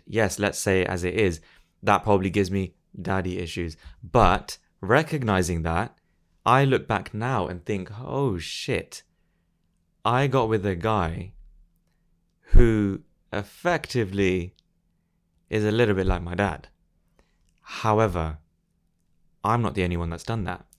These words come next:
because I've heard of so many guys in this community from London, from Birmingham, Manchester, Bradford, as far as Scotland, young guys who have,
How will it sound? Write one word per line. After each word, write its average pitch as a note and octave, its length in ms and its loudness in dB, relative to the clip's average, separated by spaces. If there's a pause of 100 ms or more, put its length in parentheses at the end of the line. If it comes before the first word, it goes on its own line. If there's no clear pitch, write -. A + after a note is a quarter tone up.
(140)
because G2+ 240 -2
I've G2+ 140 0
heard G2+ 180 -2
of F#2 80 -6
so A2 360 -2
many A2+ 240 -2
guys F#2 360 -4
in F#2+ 140 -12
this F2+ 160 -10
community F#2 500 -10
from E2+ 440 -10
London, G#2+ 420 -2
from G2 180 -10
Birmingham, G#2 460 -2 (340)
Manchester, G2 800 -2
Bradford, G2+ 580 -2
as E2 80 -8
far G2+ 200 -2
as F2 120 -4
Scotland, F2+ 640 -4 (800)
young G#2+ 340 0
guys E2+ 600 -2 (240)
who G2+ 100 -2
have, F#2+ 260 -4